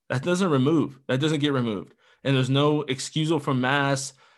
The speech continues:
or, you know, anything the bishops can say that, that will remove your responsibility as a Christian to evangelize and to worship the Lord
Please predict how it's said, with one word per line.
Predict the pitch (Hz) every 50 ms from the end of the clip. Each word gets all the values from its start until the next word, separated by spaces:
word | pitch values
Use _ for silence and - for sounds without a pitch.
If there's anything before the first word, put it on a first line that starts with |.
| _ -
or, | 120 123 113 113 110 101 -
you | - 131
know, | 123 120 113 110 98
anything | - 135 156 156 135 151 147
the | 131
bishops | 117 127 151 147 - 139 -
can | - 135 120
say | - - 123 117 113 113
that, | 107 117 117 - - - -
that | 123 120 120
will | 123 123
remove | 117 113 110 113 127 139 147 147 147 135 139
your | 127 127 123
responsibility | 117 110 - - 127 127 131 131 113 123 131 120 113 107
as | 113 120 123 120
a | 107
Christian | - - 156 143 - 123 113
to | - 120 110
evangelize | 104 113 123 131 113 95 95 82 - - - - _ _ _ _ _ _ _ _ _ _ _ _ _ _ _
and | - -
to | 123 113
worship | 117 127 123 139 127 -
the | 113
Lord | 107 110 120 123 104 85 87